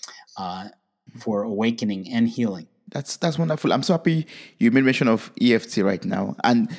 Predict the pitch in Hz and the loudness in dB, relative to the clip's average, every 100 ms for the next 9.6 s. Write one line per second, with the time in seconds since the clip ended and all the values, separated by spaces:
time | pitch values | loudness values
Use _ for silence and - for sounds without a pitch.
0 | - - 123 117 - - 104 - 131 127 | -4 4 6 4 0 -8 -8 0 0 4
1 | 120 - 110 110 - 107 104 98 98 101 | 2 4 2 2 0 -2 0 2 2 2
2 | 101 104 - - - - 98 95 95 - | 0 -2 -4 -16 -18 -2 0 2 0 -4
3 | _ - 123 135 143 135 131 - 131 127 | _ 0 0 2 0 0 -2 -4 -4 -2
4 | 117 110 - - - 120 107 - - 92 | 2 2 0 -8 0 2 2 0 -4 -2
5 | 90 - 101 98 117 127 131 - 117 107 | -2 -2 -2 0 2 2 2 0 2 4
6 | 101 - - 120 123 - 110 123 - 139 | 2 -2 0 0 2 0 2 2 0 -4
7 | 101 113 110 117 101 101 104 110 90 - | 0 0 0 0 2 2 2 -2 -4 -2
8 | 117 113 104 107 98 - 113 - 92 92 | 0 0 -2 0 0 0 -4 -2 -4 -4
9 | - 135 110 - - | -8 -8 -8 -8 -12